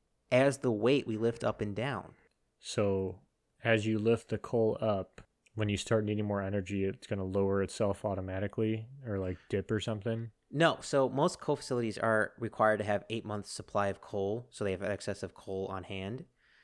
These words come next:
Speaker 1: So
Speaker 2: Mm-hmm.
Speaker 1: when they have excess electricity, so say, like, two in the morning when people aren't really using electricity, you can raise that heavy weight up,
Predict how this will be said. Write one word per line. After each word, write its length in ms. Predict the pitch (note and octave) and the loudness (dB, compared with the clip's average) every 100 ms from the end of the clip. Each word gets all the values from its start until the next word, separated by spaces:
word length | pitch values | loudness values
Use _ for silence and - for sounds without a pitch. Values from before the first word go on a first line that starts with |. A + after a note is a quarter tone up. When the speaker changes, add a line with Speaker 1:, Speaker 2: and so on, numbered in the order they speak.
| _ | _
Speaker 1:
So 340 | - - B2+ A#2 | -4 4 4 4
Speaker 2:
Mm-hmm. 180 | G#2 | 0
Speaker 1:
when 100 | A2+ | -2
they 80 | B2 | 0
have 120 | A#2+ A#2+ | 0 0
excess 400 | A#2 A#2+ B2 - | -4 -2 -4 -6
electricity, 400 | G#2 A#2 - G#2+ | -4 -6 -4 -8
so 160 | - | -4
say, 180 | G2+ G#2 | -4 -2
like, 140 | G2 F#2 | -4 -4
two 160 | - | -4
in 60 | A2 | -2
the 60 | G2+ | -2
morning 540 | G2 A#2+ G#2 F#2+ A2 | 0 0 0 -2 -4
when 200 | G2 F#2+ | -6 -6
people 340 | - G#2+ G2+ | -8 -8 -4
aren't 160 | F#2+ G2 | -4 -4
really 220 | G2+ G2 | -6 -6
using 300 | F#2+ G2 F#2+ | -6 -6 -4
electricity, 600 | F2+ - C3 - G2 G#2+ - - - _ | -6 -2 -2 -2 -6 -8 -10 -20 -20 _
you 100 | A2 | -2
can 220 | A#2+ G#2 | -2 2
raise 300 | G#2 B2+ C3 | 2 2 2
that 160 | A#2 - | 2 0
heavy 340 | - A#2 A2+ | -2 -2 0
weight 260 | G#2 G2+ G2+ | 2 2 4
up, 340 | A#2 A2 - | 4 2 -2